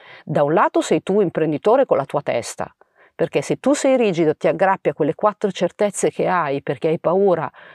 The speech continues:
magari per una tua sicurezza impersonale, di crollare, non vai da nessuna parte.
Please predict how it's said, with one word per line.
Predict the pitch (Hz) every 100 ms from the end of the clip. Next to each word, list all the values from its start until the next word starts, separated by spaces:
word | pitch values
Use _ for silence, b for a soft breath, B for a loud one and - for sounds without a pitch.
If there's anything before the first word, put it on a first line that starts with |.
| B
magari | - 233 277 294
per | - 175
una | 185
tua | - 226
sicurezza | - - 170 - 170
impersonale, | 170 180 - 180 180 143
di | 143
crollare, | - 165 180 214 254
non | 170 156
vai | 151
da | 151
nessuna | 147 - 170 143
parte. | - 113 - -